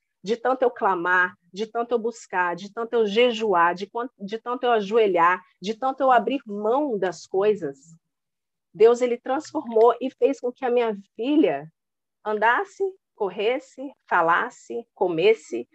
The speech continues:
E hoje em dia, nem os médicos que acompanharam ela conseguem me explicar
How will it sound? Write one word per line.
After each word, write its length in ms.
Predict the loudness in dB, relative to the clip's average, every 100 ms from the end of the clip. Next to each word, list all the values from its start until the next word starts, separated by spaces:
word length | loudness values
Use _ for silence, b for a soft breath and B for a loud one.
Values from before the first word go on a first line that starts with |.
| B B B 0
E 100 | 4
hoje 340 | 6 4 0
em 80 | -4
dia, 380 | -2 0 2 2
nem 240 | 0 2
os 200 | -2 -4
médicos 600 | -4 -2 0 -2 -8 -18
que 100 | -10
acompanharam 760 | -6 -2 -2 -2 0 2 2 0
ela 360 | 0 0 -2 -8 _ _ _ _ -6
conseguem 640 | -6 -4 0 0 0 -2
me 180 | -2 -2
explicar 920 | -4 -10 -14 -14 -6 -4 -4 -8 -12